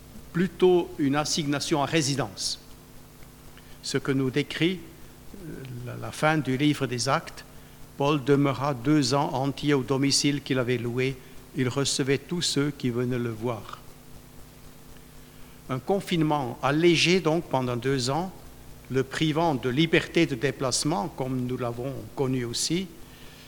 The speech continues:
mais sans déplacement dérogatoire. Mais il pouvait recevoir des visites, même plusieurs à la fois, et sans masque.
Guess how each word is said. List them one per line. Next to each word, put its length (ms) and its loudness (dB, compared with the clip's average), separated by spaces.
mais 180 0
sans 280 -2
déplacement 680 -2
dérogatoire. 840 -2
Mais 160 4
il 160 8
pouvait 240 4
recevoir 540 0
des 100 4
visites, 520 0
même 200 2
plusieurs 360 -2
à 20 -2
la 120 -2
fois, 400 -4
et 380 -4
sans 260 -2
masque. 380 0